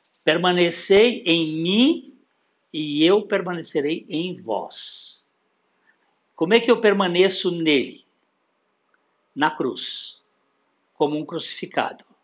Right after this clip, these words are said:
levando o morrer de Jesus diariamente, para que a vida de Jesus se manifeste em nossos corpos morta-, mortais. Ah,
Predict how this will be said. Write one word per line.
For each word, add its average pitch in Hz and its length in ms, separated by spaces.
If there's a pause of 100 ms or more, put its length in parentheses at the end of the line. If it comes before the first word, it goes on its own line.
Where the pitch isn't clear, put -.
(420)
levando 151 440
o 170 80
morrer 160 380
de 160 100
Jesus 151 520
diariamente, 151 920 (460)
para 139 200
que 151 140
a 127 80
vida 165 320
de 151 120
Jesus 135 380
se 147 100
manifeste 139 800 (280)
em 147 100
nossos 139 420
corpos 123 400
morta-, 127 420 (460)
mortais. - 640 (1120)
Ah, 127 800